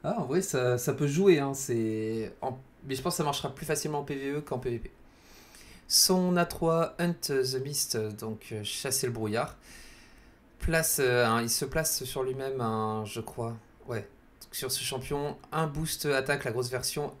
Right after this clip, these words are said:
et un increase accuracy, donc cinquante pour cent, donc les deux grosses versions, euh, des deux buffs, pendant trois tours.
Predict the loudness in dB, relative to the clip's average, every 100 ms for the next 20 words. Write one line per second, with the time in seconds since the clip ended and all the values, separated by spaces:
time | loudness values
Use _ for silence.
0 | 2 2 2 0 -2 -4 -6 -4 -4 -4
1 | -4 -4 -4 -4 -4 -4 -6 -6 -6 -2
2 | -2 -4 -6 -8 -4 0 0 -2 -6 -6
3 | -4 -2 -4 -8 -20 -20 -20 -8 -4 -2
4 | 0 0 -4 -16 -20 -20 -20 -20 -4 0
5 | 2 2 2 0 0 -4